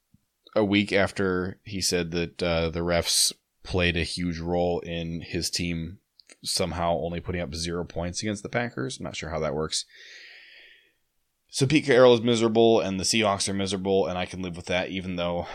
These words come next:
they gifted a win to the Cardinals.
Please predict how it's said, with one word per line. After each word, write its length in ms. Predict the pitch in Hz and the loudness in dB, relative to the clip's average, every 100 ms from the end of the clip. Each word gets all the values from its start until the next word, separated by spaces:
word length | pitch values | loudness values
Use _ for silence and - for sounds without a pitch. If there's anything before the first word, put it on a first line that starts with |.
| - - - | -14 -16 -8
they 600 | 90 85 85 85 80 71 - _ | -4 -2 -2 -4 -8 -12 -20 _
gifted 340 | - 92 - 85 | -6 -6 -4 -8
a 40 | |
win 140 | 85 82 | -6 -6
to 60 | |
the 60 | 80 | -4
Cardinals. 680 | 90 85 82 80 82 - | -2 -2 -4 -4 -4 -6